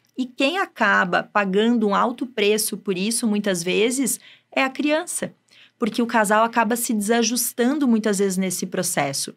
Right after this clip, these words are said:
Vinte por cento aproximadamente dos casais se separam no primeiro ano de vida de um bebê. Então, falar sobre isso é fundamental.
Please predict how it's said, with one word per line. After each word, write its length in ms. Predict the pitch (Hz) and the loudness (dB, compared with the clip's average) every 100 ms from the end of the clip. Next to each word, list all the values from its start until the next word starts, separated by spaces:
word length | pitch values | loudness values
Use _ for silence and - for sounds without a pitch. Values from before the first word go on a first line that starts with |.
| _ - - - | _ -20 -20 -12
Vinte 520 | 190 208 269 359 392 381 | -4 0 0 0 -2 -2
por 200 | 302 262 | -2 -2
cento 480 | - 202 208 233 | 0 0 0 0
aproximadamente 840 | 226 214 208 208 196 202 196 190 190 | 0 -2 -2 0 0 2 0 -2 -4
dos 160 | 185 | -4
casais 480 | - 202 180 175 190 | 0 0 2 2 0
se 140 | - | -2
separam 640 | 208 233 233 202 185 185 208 | -4 -6 0 2 2 2 0
no 100 | 214 | -2
primeiro 480 | 214 208 190 214 214 | 0 0 0 0 0
ano 180 | 190 | 0
de 220 | 190 185 220 | -2 -4 -4
vida 300 | 196 170 175 | -4 -4 -4
de 100 | 190 | -2
um 60 | |
bebê. 420 | 190 220 240 208 - _ _ - - - - | 0 2 2 0 -4 _ _ -18 -16 -16 -2
Então, 320 | 208 226 226 | 0 2 2
falar 640 | 233 240 226 208 226 285 | 2 2 4 4 4 2
sobre 420 | - 254 202 202 | 0 0 0 0
isso 220 | 208 - 196 | -2 -2 -4
é 20 | |
fundamental. 760 | - 196 180 175 165 151 185 | -2 -2 0 -2 -4 -4 -6